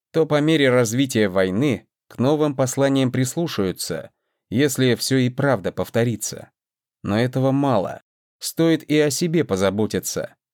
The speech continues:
Нужно имя, чтобы к нему прислушались. Или состояние, а в идеале все вместе: имя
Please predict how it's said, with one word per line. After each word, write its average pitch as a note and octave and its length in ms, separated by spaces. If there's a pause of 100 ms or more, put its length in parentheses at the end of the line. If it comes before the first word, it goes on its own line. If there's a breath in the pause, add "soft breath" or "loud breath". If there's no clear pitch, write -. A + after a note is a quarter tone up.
(100)
Нужно D3 520
имя, A2+ 520
чтобы G2+ 300
к - 60
нему A#2 240
прислушались. A#2+ 880 (180)
Или D#3+ 280
состояние, A#2+ 920 (380)
а A2 200
в G#2 100
идеале A#2 400
все C3 280
вместе: A#2+ 640 (300)
имя D3 480